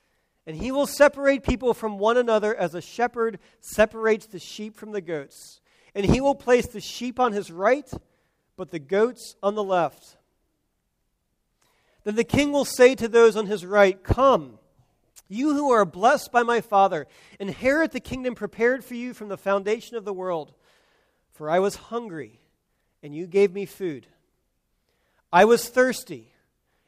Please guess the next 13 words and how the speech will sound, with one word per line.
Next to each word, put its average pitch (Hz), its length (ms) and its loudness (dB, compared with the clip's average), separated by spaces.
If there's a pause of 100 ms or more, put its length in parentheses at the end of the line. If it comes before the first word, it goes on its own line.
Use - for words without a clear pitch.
and 156 100 -14
you 175 140 -10
gave 180 300 0
me 196 100 -10
drink. 143 520 -16 (880)
I 190 200 6
was 208 340 0
a 180 300 -2
stranger, 202 920 -10 (1000)
and 170 140 -8
you 185 160 -10
welcomed 185 560 0
me." 113 280 -20